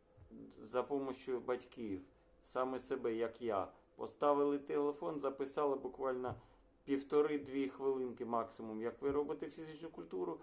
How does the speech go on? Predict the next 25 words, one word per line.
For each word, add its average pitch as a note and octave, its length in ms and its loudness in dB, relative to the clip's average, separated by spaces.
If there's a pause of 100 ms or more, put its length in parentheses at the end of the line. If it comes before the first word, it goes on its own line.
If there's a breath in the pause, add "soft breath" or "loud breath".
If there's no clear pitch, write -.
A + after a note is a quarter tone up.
(260 loud breath)
підписали C#3 720 2
прізвище, D3 560 0
ім'я, D#3 220 -2
в C#3+ 80 -2
якому D3 340 -4
класі D#3 300 -2
ви D#3 60 -6
знаходитесь, D#3 720 -6 (340 loud breath)
і, D#3 300 -6 (260)
е, A#2+ 640 0 (260)
яким C3+ 360 -2
числом D#3 320 -4
ви C3 80 0
зробили B2+ 580 2 (220 loud breath)
ранкову B2+ 460 -2
зарядку. G#2+ 500 0 (280 loud breath)
Я C3+ 300 4
відправляю B2+ 920 2 (380)
на A#2 140 -4
свій B2 200 -8
канал, A#2+ 320 0
в A#2 60 -6
YouTube A#2+ 240 -8
канал G#2+ 440 -2
кожного B2+ 600 -2